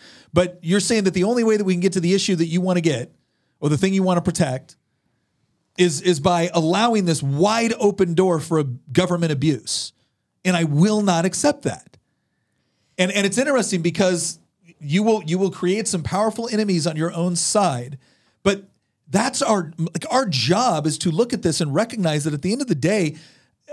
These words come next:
a-, again, the government is going to use violence, or at the minimum, the threat of violence, to impose this. I, I say this repeatedly. Whenever a politician says, "All we're asking," they're not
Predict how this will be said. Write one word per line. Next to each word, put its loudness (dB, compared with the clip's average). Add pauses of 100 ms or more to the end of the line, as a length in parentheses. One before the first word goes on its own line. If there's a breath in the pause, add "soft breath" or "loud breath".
a-, -6
again, 0
the 4
government -2
is 0
going 2
to -2
use 0 (440 loud breath)
violence, -2
or 2
at -2
the -2
minimum, -2
the -4
threat 0
of 0
violence, -6 (640)
to 2
impose -2
this. 0 (720)
I, -10
I 2
say 0
this 0
repeatedly. 0
Whenever 0
a 0
politician 0
says, -2
"All 2
we're 2
asking," -4 (240 loud breath)
they're 2
not 0